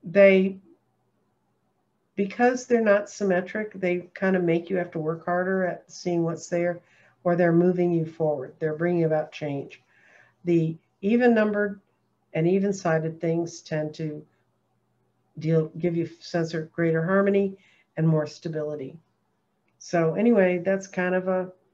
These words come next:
look at that today. Tomorrow, we're going to be looking at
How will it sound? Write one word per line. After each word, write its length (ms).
look 180
at 120
that 240
today. 520
Tomorrow, 520
we're 220
going 340
to 80
be 160
looking 420
at 200